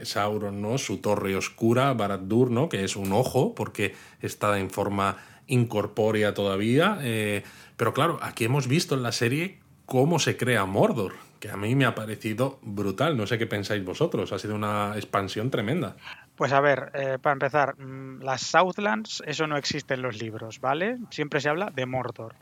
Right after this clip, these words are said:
Speaker 2: y siempre ha estado ahí Mordor. A mí esto me ha gustado personalmente porque, eh, si bien parece muy oportuno que todo ocurra al mismo tiempo, está muy interesante el pensar el,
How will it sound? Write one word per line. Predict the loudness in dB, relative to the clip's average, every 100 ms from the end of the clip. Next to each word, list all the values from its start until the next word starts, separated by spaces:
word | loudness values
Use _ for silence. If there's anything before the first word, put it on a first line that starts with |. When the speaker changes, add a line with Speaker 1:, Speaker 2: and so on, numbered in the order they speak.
| -12
Speaker 2:
y |
siempre | -4 -2 0
ha | 0
estado | 0 -2
ahí | -2 -4
Mordor. | -6 -4 -6 -10 -14 -18 -20 -8
A | -4
mí | -2
esto | -2 -2
me |
ha | -2
gustado | -4 -4 -4 -6
personalmente | -6 -6 -4 -6 -8 -10 -10
porque, | -8 -8 -6 -8 -8 -20 -20 _
eh, | -4 -2 -2 -8 _ _
si | -8 -6
bien | -2 2 2 4
parece | 4 4 2 -2
muy | -2 -2
oportuno | -2 0 0 0 -6
que | -6
todo | -6 -2 0
ocurra | -2 -4 -4 -2 -4 -6 -10
al | -10
mismo | -8 -8 -8 -6
tiempo, | -6 -6 -8 -8 -12 -20 -12 -2
está | 0 2
muy | 0 -2 -4
interesante | -2 -4 -4 -4 -6 -6 -6 -8 -6 -6
el | -6 -6 -10 -10
pensar | -10 -6 -2 0 -2 -6
el, | -8 -10 -12 -14 -18